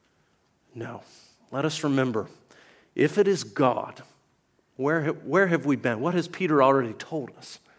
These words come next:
If it is God who has foreknown a people whom he will save, and if it is God who has caused his elect to be born again to this living hope,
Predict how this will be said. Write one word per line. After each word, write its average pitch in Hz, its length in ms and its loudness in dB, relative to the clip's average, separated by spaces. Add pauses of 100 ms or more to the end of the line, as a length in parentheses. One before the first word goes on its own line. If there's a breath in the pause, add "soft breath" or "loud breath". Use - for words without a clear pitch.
(420 soft breath)
If 165 140 2
it 196 80 6
is 151 120 6
God 170 380 6
who 156 120 4
has 147 120 2
foreknown 175 840 4
a 175 80 6
people 135 720 -2 (280 soft breath)
whom 175 160 4
he 180 120 6
will 156 160 2
save, 123 680 -2 (680 soft breath)
and 180 140 6
if 190 100 4
it 190 100 6
is 147 120 4
God 190 300 8
who 175 100 6
has 151 120 6
caused 208 680 0
his 151 120 -2
elect 131 480 6
to 170 100 0
be 147 140 0
born 175 520 4
again 160 540 4
to 160 120 2
this 139 220 2
living 190 400 4
hope, 135 440 4